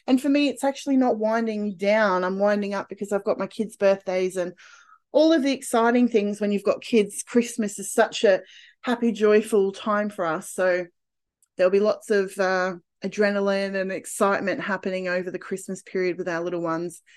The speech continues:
I hope that you are doing really well. If you're not doing well at the moment, I'm sending you so much love and light, and I hope that you get the support that you need wherever you need to go to find that support.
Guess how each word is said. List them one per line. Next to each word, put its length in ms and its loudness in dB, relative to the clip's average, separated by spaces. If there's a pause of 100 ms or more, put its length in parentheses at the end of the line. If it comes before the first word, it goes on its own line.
(400)
I 100 0
hope 160 4
that 120 -4
you 380 2
are 80 -2
doing 340 0
really 240 -2
well. 460 -4 (180)
If 160 -14
you're 80 0
not 180 0
doing 400 0 (100)
well 360 0
at 100 -4
the 100 -6
moment, 440 -4
I'm 120 -8
sending 280 -4
you 80 -6
so 160 -8
much 220 -8
love 240 -2
and 120 -6
light, 300 -4 (540)
and 100 -6
I 40 -4
hope 260 -6
that 80 -8
you 80 -10
get 160 -6
the 40 -10
support 440 -8
that 80 -12
you 120 -4
need 440 -4 (260)
wherever 320 0
you 140 -6
need 180 -6
to 100 -12
go 440 -2
to 100 -20
find 280 -8
that 120 -10
support. 520 -6